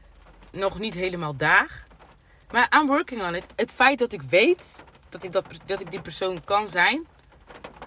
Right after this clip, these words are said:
dat ik die persoon ga worden, is al de first step. Dus stop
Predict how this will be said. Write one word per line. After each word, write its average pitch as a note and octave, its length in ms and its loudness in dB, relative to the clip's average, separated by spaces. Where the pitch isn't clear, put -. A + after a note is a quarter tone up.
dat F#3 140 -2
ik F#3+ 80 -8
die F#3+ 120 -8
persoon G3 380 -2
ga A3 300 4
worden, A#3+ 500 2
is C#4 300 2
al F#3+ 300 -2
de E3 120 -14
first E3 300 -10
step. - 380 -14
Dus F3 200 -8
stop D#4 320 0